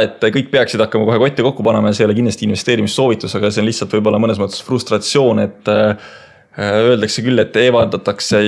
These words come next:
juhtpaneelist põhiturg ära, on ju, aga tegelik probleem ei ole mitte põhiturus, vaid, äh, selles, kuidas on sunnitud inimesed, äh, investeerima. Et investorid, keegi ei tohi sellest tegelikult üle vaadata. Kui sinu, sinu raha on see, millest hoolid sina ise kõige rohkem,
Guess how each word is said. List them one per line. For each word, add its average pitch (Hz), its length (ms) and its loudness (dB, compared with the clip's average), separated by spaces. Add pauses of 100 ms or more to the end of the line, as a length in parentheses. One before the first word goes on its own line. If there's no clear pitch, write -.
juhtpaneelist 123 760 0
põhiturg 143 460 2
ära, 104 220 2
on 104 120 0
ju, 107 40 2
aga 107 100 0
tegelik 117 300 0
probleem 110 400 2
ei 110 60 2
ole 110 120 2
mitte 101 200 -4
põhiturus, 120 600 0
vaid, 101 520 -4
äh, 98 140 -2
selles, 104 320 -2
kuidas 104 300 0
on 98 100 -4
sunnitud 107 400 -2
inimesed, 101 420 -4 (160)
äh, 101 140 -4
investeerima. 104 680 -2 (100)
Et - 300 -12
investorid, 104 520 -6
keegi 104 260 -6
ei - 20 -4
tohi 104 160 0
sellest 101 220 -10
tegelikult 104 300 -8
üle 107 140 2
vaadata. 104 420 -2 (440)
Kui 104 480 -2
sinu, 135 480 0 (320)
sinu 190 220 2
raha 190 200 2
on 104 120 0
see, 104 320 0 (320)
millest 107 240 -2
hoolid 120 200 0
sina 120 260 -2
ise 107 140 -2
kõige 95 160 -2
rohkem, 98 340 -4